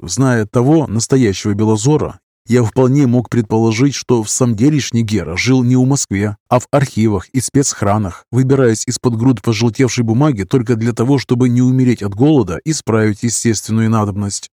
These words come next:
Дай ему волю, он и спал бы там, сдвинув стулья, но наверняка архивные работники вытягивали его из фондов за руки и за ноги.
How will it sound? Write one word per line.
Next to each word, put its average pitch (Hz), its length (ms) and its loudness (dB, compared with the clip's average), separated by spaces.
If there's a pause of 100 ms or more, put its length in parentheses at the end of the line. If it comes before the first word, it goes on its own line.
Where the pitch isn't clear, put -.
(100)
Дай 127 160 2
ему 120 280 0
волю, 113 340 0
он 131 180 0
и 147 120 -4
спал 107 340 0
бы 107 120 -2
там, 101 360 -4
сдвинув 110 460 0
стулья, 101 500 0 (100)
но 120 180 0
наверняка 123 560 0
архивные 117 560 0
работники 117 480 0
вытягивали 107 640 0
его 110 200 2
из 110 160 -2
фондов 110 420 0
за 113 160 0
руки 127 260 0
и 135 140 0
за 131 160 0
ноги. 98 420 -4